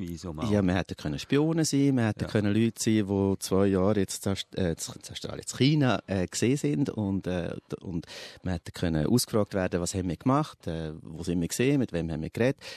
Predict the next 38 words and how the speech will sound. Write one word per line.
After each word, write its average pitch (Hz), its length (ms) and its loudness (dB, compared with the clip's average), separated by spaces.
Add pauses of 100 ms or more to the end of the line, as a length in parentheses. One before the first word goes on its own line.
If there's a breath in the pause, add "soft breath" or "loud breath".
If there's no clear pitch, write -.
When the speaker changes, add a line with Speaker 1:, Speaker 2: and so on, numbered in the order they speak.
(120)
Speaker 2:
weil 143 360 2
es 185 180 -6
ist, - 300 -2
es - 140 -6
ist - 160 -4
immer 156 160 0
noch 170 100 2
ein 143 40 0
Polizeistaat, - 760 -4
muss 104 140 -4
man 101 80 -2
Speaker 1:
Mhm. - 60 -8
Speaker 2:
klar - 240 -6
sehen. 101 180 -10 (300 loud breath)
Speaker 1:
Hast 110 160 -4
du - 40 -4
das - 80 -4
Gefühl, 117 320 4
ihr 113 120 -4
seid 104 340 -6
beobachtet 139 560 -2
worden 139 340 -8
auch, 151 300 -8
so 127 340 -10 (300)
während - 460 -14 (400)
eurer - 100 -4
Speaker 2:
Kann 214 140 4
ich 190 100 4
Speaker 1:
ganzen 160 160 6
Speaker 2:
mir, 147 100 8
Speaker 1:
Reise? 101 200 0
Speaker 2:
kann 190 160 4
ich - 80 -2
mir 110 120 2
vorstellen, 92 600 0
ja, 92 180 2 (120)
dass, - 320 -2
ähm, 101 720 2